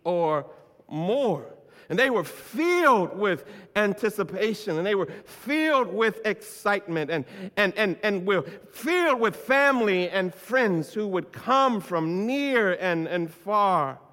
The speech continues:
These were festive times.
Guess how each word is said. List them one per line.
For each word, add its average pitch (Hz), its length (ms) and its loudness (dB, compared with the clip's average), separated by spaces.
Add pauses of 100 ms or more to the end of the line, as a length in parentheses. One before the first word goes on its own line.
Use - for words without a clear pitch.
(1800)
These 262 180 -2
were 190 120 0
festive 247 920 -2 (260)
times. 214 840 -2